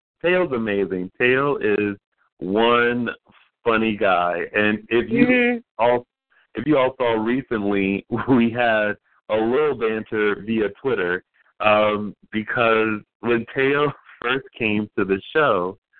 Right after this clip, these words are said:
Speaker 1: um, I can be a little long-winded with, with questions, and out of
Speaker 2: <laughs>
Speaker 1: nowhere, Teo just goes,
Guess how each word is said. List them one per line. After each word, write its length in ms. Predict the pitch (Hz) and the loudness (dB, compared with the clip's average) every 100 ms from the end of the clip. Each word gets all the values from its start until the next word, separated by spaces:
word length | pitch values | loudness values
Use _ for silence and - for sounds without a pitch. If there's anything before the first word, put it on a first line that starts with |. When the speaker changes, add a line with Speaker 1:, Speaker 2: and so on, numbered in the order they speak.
| _ - | _ 0
Speaker 1:
um, 540 | 110 110 107 110 107 - _ _ _ _ - | 2 4 2 0 -4 -10 _ _ _ _ -2
I 200 | 123 147 | 0 0
can 160 | 175 156 | -4 -2
be 140 | 143 | 2
a 80 | 131 | 2
little 340 | 120 127 123 | 2 0 0
long-winded 880 | 110 113 120 117 110 113 113 104 101 | 0 0 0 -2 0 0 0 0 0
with, 260 | 95 101 98 _ | 0 -2 -2 _
with 240 | 98 104 - | -6 -4 -4
questions, 680 | - 123 123 - 92 90 95 _ _ _ _ _ - | -4 -4 -4 -6 -6 -6 -10 _ _ _ _ _ 2
and 400 | 123 117 110 107 - 175 | 4 4 2 -2 -2 2
out 200 | 123 139 | 4 4
of 120 | 143 | 2
Speaker 2:
<laughs> 120 | 135 | 0
Speaker 1:
nowhere, 680 | 131 135 123 104 101 107 - _ _ | -2 0 0 2 0 -2 -6 _ _
Teo 340 | 143 123 123 117 | -2 0 0 0
just 260 | 117 120 | -2 -4
goes, 360 | 113 113 110 | -2 0 0